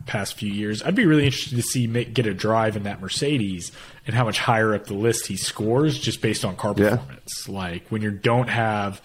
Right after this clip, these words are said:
Speaker 1: an incredibly unstable Haas car underneath you that spins out if the wind turns <laughs> five degrees.
Speaker 2: <laughs>
Speaker 1: Like, does he,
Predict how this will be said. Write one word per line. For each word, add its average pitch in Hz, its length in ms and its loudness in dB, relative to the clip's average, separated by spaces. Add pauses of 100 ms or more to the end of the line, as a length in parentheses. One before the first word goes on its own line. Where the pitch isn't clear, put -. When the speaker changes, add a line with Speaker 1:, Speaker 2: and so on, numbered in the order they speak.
(360)
Speaker 1:
an 110 60 0
incredibly 123 840 2
unstable 107 1000 0 (760)
Haas - 460 2
car 101 300 -2
underneath 107 500 -4
you 107 180 2
that 98 360 -2 (240)
spins 117 560 0
out 117 200 4
if - 120 -4
the 101 100 -2
wind 117 360 0
turns 98 320 0
<laughs> - 180 -14
five 101 240 -2
degrees. 92 640 -4
Speaker 2:
<laughs> - 60 0 (560)
Speaker 1:
Like, 98 320 -2
does 101 220 0
he, 107 340 0